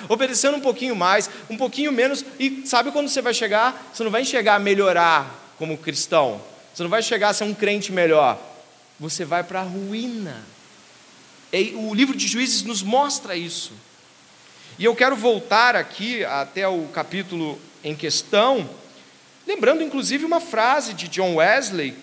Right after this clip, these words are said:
que fala sobre isso, né? O pregador do século dezoito, né? "O que uma geração tolerar, a próxima geração irá abraçar."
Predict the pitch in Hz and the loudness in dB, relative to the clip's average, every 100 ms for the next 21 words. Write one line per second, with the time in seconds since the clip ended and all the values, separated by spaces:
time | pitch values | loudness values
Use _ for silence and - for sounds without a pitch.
0 | - - - - 247 302 285 - 208 175 | -20 -20 -16 -2 0 2 0 0 -2 -2
1 | 170 160 170 - 156 165 190 165 180 190 | -6 -6 -6 -6 -4 -2 -2 -4 -6 -2
2 | 180 143 185 226 226 - - 175 - 190 | -2 2 4 4 2 -12 -16 -10 -2 0
3 | 180 170 165 147 151 135 170 165 151 147 | 0 -4 -8 -8 -8 -2 0 0 -4 -6
4 | 156 156 151 - - 180 202 233 226 196 | -2 -2 -4 -12 -6 -4 0 4 4 4
5 | 226 214 - 226 254 - 254 240 196 180 | 2 4 2 0 -2 0 0 2 4 4
6 | 220 190 165 - - 208 254 - 240 240 | 4 2 0 -4 -2 0 2 0 -4 -4
7 | 208 240 233 - 196 208 202 180 180 190 | -2 -2 -2 -2 -4 -2 2 2 2 0
8 | 208 - 151 151 160 | -4 -2 -2 -2 -2